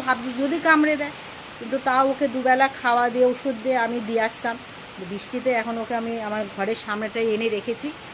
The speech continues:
তোমাদেরকে পরে দেখাবো। তো সেই বিস্কুট আর দুধ দিয়ে ওকে দেব। তো আজকে সারা দিনটা কীভাবে কাটাবো তোমাদেরকে সেটা দেখাবো, তো সেই জন্য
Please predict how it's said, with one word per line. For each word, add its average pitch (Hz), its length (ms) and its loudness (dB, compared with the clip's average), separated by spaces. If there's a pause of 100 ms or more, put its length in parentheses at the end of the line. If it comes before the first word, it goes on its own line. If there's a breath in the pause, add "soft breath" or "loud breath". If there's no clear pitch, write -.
(160)
তোমাদেরকে 214 380 -4 (100)
পরে 220 220 2
দেখাবো। 240 440 0 (480)
তো 226 60 -4 (120)
সেই 269 180 4
বিস্কুট 254 520 -2
আর 254 160 4 (100)
দুধ 240 260 -4
দিয়ে 262 180 4
ওকে 247 340 -2 (180)
দেব। 214 140 0 (1400)
তো - 80 -10
আজকে 208 320 -2
সারা 233 280 4
দিনটা 240 240 2 (120)
কীভাবে 254 420 2 (680)
কাটাবো 240 320 0 (100)
তোমাদেরকে 214 460 -2
সেটা 262 240 -6
দেখাবো, 185 260 -8
তো 208 60 -4 (120)
সেই 202 160 0 (440)
জন্য 220 140 -4